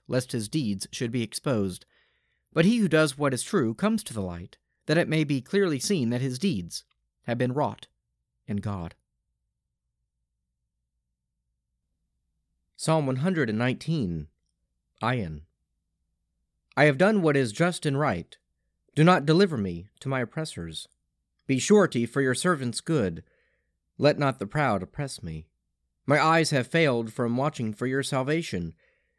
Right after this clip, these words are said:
and for your righteous promise. Deal with your servant according to your loving kindness, and teach me your statutes.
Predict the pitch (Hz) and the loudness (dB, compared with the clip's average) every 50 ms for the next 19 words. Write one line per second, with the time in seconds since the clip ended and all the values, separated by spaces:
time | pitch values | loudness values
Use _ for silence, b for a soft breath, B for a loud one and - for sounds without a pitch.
0 | _ _ 139 156 160 151 - 139 123 120 113 123 147 165 156 - 101 - - _ | _ _ 2 2 2 2 0 0 0 0 0 0 0 -2 -2 -4 -6 -6 -8 _
1 | - 143 143 131 90 80 78 - - - - - _ _ _ _ _ _ _ _ | -12 -10 -8 -8 -8 -8 -10 -12 -14 -16 -18 -20 _ _ _ _ _ _ _ _
2 | _ _ _ _ _ _ 147 151 190 220 190 165 139 143 151 147 - 214 220 185 | _ _ _ _ _ _ 4 6 6 6 6 4 2 0 0 2 4 4 4 4
3 | 135 127 123 127 139 131 - 190 196 160 123 110 113 - 135 135 131 131 139 147 | 2 2 0 -2 -6 -4 -2 0 0 2 2 0 -2 -2 -2 -2 0 2 0 0
4 | 147 147 135 - - 156 160 143 104 92 87 82 - - - - _ _ _ _ | 0 0 -4 -4 -4 -4 -2 -2 -2 -4 -4 -6 -8 -10 -12 -14 _ _ _ _
5 | _ 127 135 143 - 190 208 - - - 123 123 123 123 - - - 165 170 - | _ -2 -2 0 0 -2 -4 -2 -2 0 0 2 2 0 -2 -2 -4 -4 -6 -6
6 | - 98 82 - - - - - - | -8 -10 -10 -10 -12 -16 -16 -16 -16